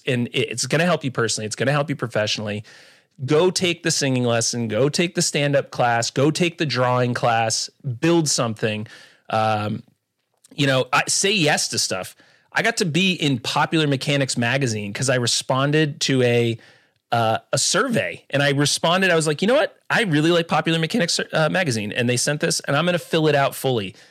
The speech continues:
And they're like, "You're gonna be the first non-Popular Mechanics editor to have a section in Popular Mechanics." And I was like, "That's awesome." And it was all because I was just like, "Say yes,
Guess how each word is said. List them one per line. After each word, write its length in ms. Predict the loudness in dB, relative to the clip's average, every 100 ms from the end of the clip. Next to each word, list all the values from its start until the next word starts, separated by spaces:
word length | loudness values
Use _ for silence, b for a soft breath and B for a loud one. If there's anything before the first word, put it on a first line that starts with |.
| B
And 160 | -4 0
they're 80 | 2
like, 300 | 2 0 -8 -4
"You're 260 | 0 2
gonna 140 | 2 2
be 120 | 2
the 120 | 0
first 600 | -2 -2 0 2 -2 -4
non-Popular 1000 | -2 0 2 0 0 -2 -2 0 0 0
Mechanics 560 | -2 -2 -2 -2 -2 -4
editor 460 | -2 -2 -2 -4 -6
to 120 | -6
have 280 | -4 -2 -2
a 360 | -2 -4 -6 b b b
section 540 | -6 -2 0 -2 -2 -2
in 140 | -2
Popular 380 | -2 -4 -2 -4
Mechanics." 480 | -6 -6 -8 -8 -12
And 60 |
I 20 | -10
was 100 | -12
like, 180 | -14 _ 0
"That's 260 | 2 2
awesome." 500 | 2 2 0 -4 -10 -20 B B -6
And 100 | -2
it 80 |
was 120 | -2 2
all 180 | 2 4
because 240 | 2 0
I 60 | 2
was 100 | 2
just 160 | 0 0
like, 200 | -2 -6 -4
"Say 140 | 0
yes, 340 | 2 2 0